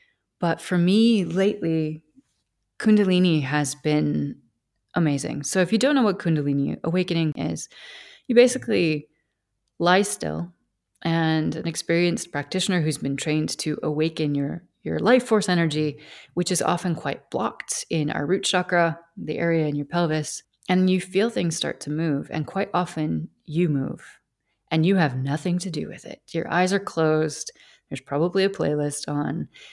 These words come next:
and you just let this energy move through you. You shake, sometimes I get up and dance. I don't know what I'm doing. The energy takes me. But the beauty of it is that it doesn't rely on anything external.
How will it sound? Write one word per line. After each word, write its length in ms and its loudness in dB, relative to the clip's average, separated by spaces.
and 580 -2
you 320 -2
just 920 0
let 200 0
this 200 -2
energy 360 0
move 360 2
through 260 0
you. 300 0
You 140 -2
shake, 520 2
sometimes 460 -2
I 120 -4
get 140 0
up 140 -2
and 180 -2
dance. 540 0
I 80 2
don't 200 2
know 120 4
what 140 4
I'm 120 2
doing. 320 0
The 160 -6
energy 340 2
takes 400 -6
me. 240 -6
But 120 -2
the 60 2
beauty 460 6
of 160 2
it 100 0
is 280 -2
that 140 -2
it 140 -2
doesn't 340 0
rely 400 0
on 240 0
anything 460 2
external. 540 -4